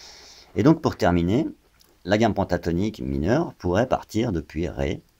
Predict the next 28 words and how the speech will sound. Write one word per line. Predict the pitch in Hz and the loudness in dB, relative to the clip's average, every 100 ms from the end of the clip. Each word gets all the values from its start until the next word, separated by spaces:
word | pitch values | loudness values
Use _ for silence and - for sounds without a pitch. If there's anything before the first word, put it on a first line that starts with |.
| _ _ | _ _
car | - 62 | -8 -4
de | 85 | -2
nouveau, | 85 67 107 | -2 -2 0
on | 92 | 0
a | 78 - | -2 -4
un | 98 | -4
ton | 98 | -2
et | 82 | -2
demi | 71 107 - | 0 -2 -4
entre | 76 - - | -10 -14 -16
Ré | 67 87 - | -8 -8 -6
et | 73 | -10
Fa. | - - _ _ _ - - _ _ | -8 -12 _ _ _ -20 -20 _ _
Rappelez-vous | 64 - 73 85 | -18 -12 -6 -4
des | 69 | -4
demi-tons | 69 71 85 87 | -4 -6 -6 -6
invisibles. | 67 65 58 69 90 87 _ _ _ _ _ _ _ _ - _ _ _ - - - _ _ | -8 -8 -8 -8 -8 -12 _ _ _ _ _ _ _ _ -20 _ _ _ -20 -20 -20 _ _
Donc | - | -6
on | 90 | -2
a | 85 - | 0 -2
un | 98 | -4
ton | 90 | -2
et | 80 | 0
demi | 82 101 | 2 0
entre | 67 65 | -2 -6
Ré | 58 | -6
et | 60 | -10
Fa. | - | -14